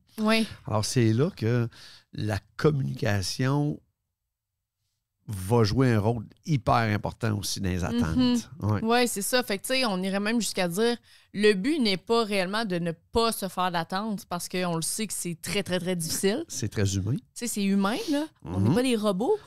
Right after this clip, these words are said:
Speaker 1: mais au moins, quand on a des attentes, ça serait peut-être de l'exprimer, ouais, de l'exprimer sainement.
Speaker 2: Ouais.
Speaker 1: Puis, tu sais, pas l'exprimer après,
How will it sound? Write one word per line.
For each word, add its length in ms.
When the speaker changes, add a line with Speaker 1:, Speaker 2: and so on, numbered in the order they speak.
Speaker 1:
mais 400
au 160
moins, 220
quand 180
on 120
a 100
des 240
attentes, 580
ça 200
serait 180
peut-être 280
de 100
l'exprimer, 920
ouais, 220
de 80
l'exprimer 540
sainement. 520
Speaker 2:
Ouais. 240
Speaker 1:
Puis, 180
tu 80
sais, 60
pas 100
l'exprimer 680
après, 520